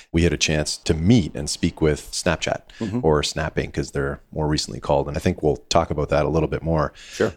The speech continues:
Speaker 1: But they're talking about all the different platforms, but Facebook is the big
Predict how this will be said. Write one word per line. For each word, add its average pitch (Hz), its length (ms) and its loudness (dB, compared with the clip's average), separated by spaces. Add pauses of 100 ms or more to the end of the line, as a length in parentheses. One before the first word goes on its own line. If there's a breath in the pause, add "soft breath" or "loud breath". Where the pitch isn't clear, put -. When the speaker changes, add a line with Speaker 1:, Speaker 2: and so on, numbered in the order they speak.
Speaker 1:
But - 320 2
they're 92 100 2
talking 107 340 2
about 78 360 4
all 101 220 6
the 101 80 4
different 78 260 -2
platforms, 76 480 -2
but - 160 -2
Facebook - 580 0
is 82 300 -2
the 78 160 -6
big 78 480 0